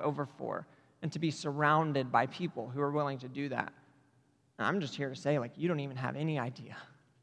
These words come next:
how amazing this is and how worth it it is for that. This is, implication is someone who's willing to stand before a tribunal, willing to speak the truth, and knowing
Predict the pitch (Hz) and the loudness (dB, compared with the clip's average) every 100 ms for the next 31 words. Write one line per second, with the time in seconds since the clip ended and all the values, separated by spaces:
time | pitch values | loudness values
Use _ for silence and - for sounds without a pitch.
0 | _ _ - 156 151 147 151 135 151 139 | _ _ 4 6 6 4 2 2 0 -4
1 | - 139 - - - _ _ _ _ - | -6 -6 -6 -8 -20 _ _ _ _ 4
2 | 170 180 170 156 160 180 165 143 143 143 | 8 10 8 6 4 4 4 0 2 0
3 | 143 - 139 135 - - - _ _ _ | 0 -4 -4 -2 -4 -6 -16 _ _ _
4 | _ _ _ _ _ _ _ _ _ _ | _ _ _ _ _ _ _ _ _ _
5 | 196 - 160 139 - - - - _ 208 | -2 2 2 2 -8 -20 -20 -20 _ 4
6 | 190 180 208 208 196 160 - 190 180 165 | 4 4 4 4 4 -2 0 2 4 2
7 | 139 175 175 160 139 - 180 185 202 208 | 4 4 4 2 -4 -2 0 4 4 2
8 | 175 175 165 143 - 143 139 147 170 156 | 0 4 4 4 4 4 4 2 2 2
9 | 139 131 - - _ _ _ _ 170 185 | -2 -6 -14 -20 _ _ _ _ 2 4
10 | 202 190 165 - - 202 185 - 156 - | 4 2 0 -6 -6 -4 -2 -4 -6 -4
11 | 180 185 240 254 180 160 160 175 196 175 | 4 6 6 0 0 2 4 4 4 2
12 | 151 143 139 | 0 -2 -6